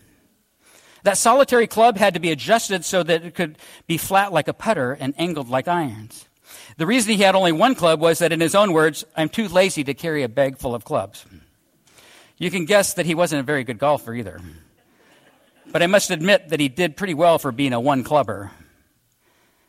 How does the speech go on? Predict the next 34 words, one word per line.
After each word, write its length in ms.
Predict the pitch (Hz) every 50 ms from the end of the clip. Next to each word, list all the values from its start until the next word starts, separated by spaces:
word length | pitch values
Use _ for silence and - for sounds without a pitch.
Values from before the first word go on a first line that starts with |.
| _ _ _ _ _
And 60 | -
then 100 | 147 175
he 60 | 190 165
goes 200 | 175 165 143 156
on, 120 | 147 139
he 60 | 131
said, 160 | 117 - 139
"The 80 | - 160
story 480 | - - - 220 220 233 247 240 247 247 -
illustrates 560 | 190 208 220 226 175 - - 151 143 135 -
the 80 | - 143
central 400 | - - - 202 196 - 202 180
metaphor 440 | 165 165 165 165 - - 165 151 143
in 100 | 139 139
this 180 | 143 123 -
book 320 | - - 180 175 135 - 147
about 260 | 123 113 131 131 135
atonement. 580 | 131 123 - 160 156 151 135 104 95 92 107 - _ - _ _ _ _ _ _ _ _ _ - _ - - - _ _ _
Some 280 | - - - 240 269
atonement 400 | 285 269 - 247 233 214 208 214
theories 280 | - 214 202 208 208 -
today 360 | - 190 160 175 180 185 180
are 200 | - 151 147 147
one-club 720 | 143 131 143 147 - 190 196 180 - - 214 196 175 147
theories 460 | - - 127 113 113 120 123 131 -
that 160 | - 143 - 98
have 320 | 135 160 156 165 - -
to 80 | 170 139
be 100 | 139 135
adjusted 600 | 131 123 120 143 185 202 - - - 131 120 127
each 260 | 151 151 139 - -
time 220 | - 170 160 156 143
one 180 | 143 156 156
plays 540 | 139 - 156 143 143 143 143 139 123 - -